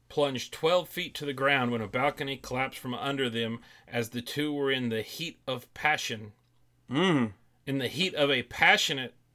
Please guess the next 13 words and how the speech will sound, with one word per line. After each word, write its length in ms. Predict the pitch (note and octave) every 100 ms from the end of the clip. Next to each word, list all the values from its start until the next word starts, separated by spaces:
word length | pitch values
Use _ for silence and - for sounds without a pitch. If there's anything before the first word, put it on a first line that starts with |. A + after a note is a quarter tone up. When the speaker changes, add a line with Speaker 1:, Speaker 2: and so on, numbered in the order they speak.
| _ _
Speaker 1:
sex 460 | - - F3 E3+ -
session 560 | C#3+ A#2 - A#2+ A2+ - B2
at 140 | A#2+
a 80 | A#2
resort 560 | A#2 G#2+ C3+ C#3+ C3+ -
in 140 | A#2+
South 340 | A2 - B2 A2+
France, 500 | - D3+ C3 G#2 -
according 380 | - A#2+ A2+ A2
to 300 | G#2+ G#2+ - _ _ -
a 80 | A2+
new 180 | A#2 A#2+
report. 420 | A2+ - -